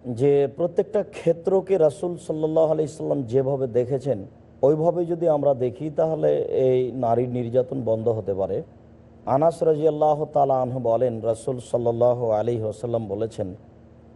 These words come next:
"মাসালু জালিসি সলেহ ও মাসালু জালিসি সুয়ে কা সাহেবিল মিসকি ও নাফিকিল কির।" ভালো সঙ্গী, মন্দ সঙ্গী,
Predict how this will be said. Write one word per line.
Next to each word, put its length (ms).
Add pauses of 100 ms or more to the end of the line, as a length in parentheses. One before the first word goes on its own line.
(100)
"মাসালু 540
জালিসি 600 (240)
সলেহ 440 (600)
ও 280 (140)
মাসালু 480
জালিসি 520
সুয়ে 520 (100)
কা 140
সাহেবিল 580
মিসকি 420
ও 100
নাফিকিল 600
কির।" 220 (1040)
ভালো 460
সঙ্গী, 680 (880)
মন্দ 640
সঙ্গী, 600